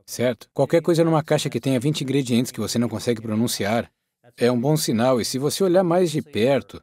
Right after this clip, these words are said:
verá que se trata de conservantes, corantes, aromatizantes artificiais, sabe? E isso é o tipo de coisa que está inundando o nosso país desde a década de mil novecentos e cinquenta, e com muito marketing associado a ele.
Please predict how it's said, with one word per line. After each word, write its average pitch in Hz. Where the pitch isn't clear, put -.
verá 139
que -
se 165
trata 160
de 123
conservantes, 135
corantes, 123
aromatizantes 143
artificiais, 131
sabe? 139
E 117
isso 156
é 190
o 175
tipo 196
de 139
coisa 160
que 117
está -
inundando 165
o 107
nosso 123
país 107
desde 123
a 131
década 113
de 98
mil 117
novecentos 131
e -
cinquenta, 123
e 107
com -
muito 160
marketing 131
associado 120
a 127
ele. 107